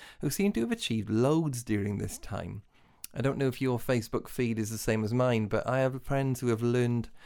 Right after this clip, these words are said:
how to bake the perfect sourdough, one friend who's got more fluent in Spanish. Loads of my mates have started running more,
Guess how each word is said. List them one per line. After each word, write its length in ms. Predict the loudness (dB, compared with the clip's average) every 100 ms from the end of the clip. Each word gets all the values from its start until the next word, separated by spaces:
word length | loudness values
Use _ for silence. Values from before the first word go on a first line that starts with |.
| -14
how 120 | -2 2
to 100 | 2
bake 320 | 2 0 0
the 80 | -4
perfect 440 | 0 0 0 -4
sourdough, 720 | -4 -2 2 2 0 -2 -6 -10 -18 -20 -2
one 200 | 2 4
friend 260 | 4 2 2
who's 100 | 2
got 180 | 0
more 160 | 0 0
fluent 460 | 0 0 2 2 2
in 120 | 0
Spanish. 720 | -2 -2 0 0 -2 -8 -12 -16 -20 -20 -4
Loads 260 | 2 4 4
of 40 |
my 80 | 4
mates 240 | 4 2
have 100 | 0
started 280 | 0 0 2
running 440 | 2 2 2 2
more, 360 | 2 0 -2 -6